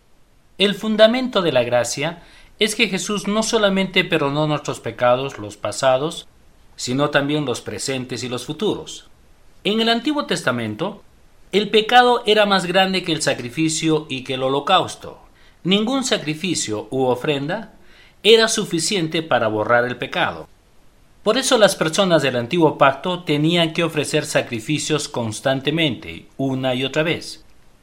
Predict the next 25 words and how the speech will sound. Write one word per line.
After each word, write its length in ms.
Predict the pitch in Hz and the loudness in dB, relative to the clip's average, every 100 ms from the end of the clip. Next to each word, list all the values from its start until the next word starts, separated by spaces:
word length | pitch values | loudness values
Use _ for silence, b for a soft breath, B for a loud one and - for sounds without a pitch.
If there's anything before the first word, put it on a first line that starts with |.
| - | -10
Pero 200 | - 196 | 2 4
en 80 | 208 | 6
el 80 | 208 | 4
Nuevo 260 | 262 247 - | 4 2 4
Pacto, 520 | 170 156 180 175 175 | 2 2 -2 -2 -2
el 160 | 165 160 | -2 0
sacrificio 880 | 170 156 170 175 226 - - 107 - | -2 -2 -4 -4 -4 -4 -6 -6 -6
o 100 | 123 | -4
el 100 | 120 | 0
holocausto 800 | 120 120 117 151 147 - 208 208 B B _ | 0 0 4 4 4 -2 -4 -4 B B _
es 240 | 143 135 | 0 0
mayor 480 | 131 107 107 123 123 | 0 -2 0 -2 -2
que 100 | 131 | -6
el 80 | 127 | -6
pecado. 500 | 156 156 160 80 - - _ _ - _ _ _ | -4 -2 -2 -4 -12 -20 _ _ -20 _ _ _
Porque 260 | - 175 180 | -2 -2 -2
el 100 | 175 | -2
sacrificio 640 | 190 185 196 190 240 151 123 | 0 -2 -6 -4 -6 -4 -6
en 80 | |
el 60 | 127 | -4
Nuevo 220 | 147 147 | -2 0
Pacto 400 | 147 139 - 170 151 | 0 -2 -4 -6 -4
es 120 | 139 | -6
una 220 | 151 143 | -4 -2
persona, 540 | 147 - 196 120 85 | -2 -2 -2 -4 -8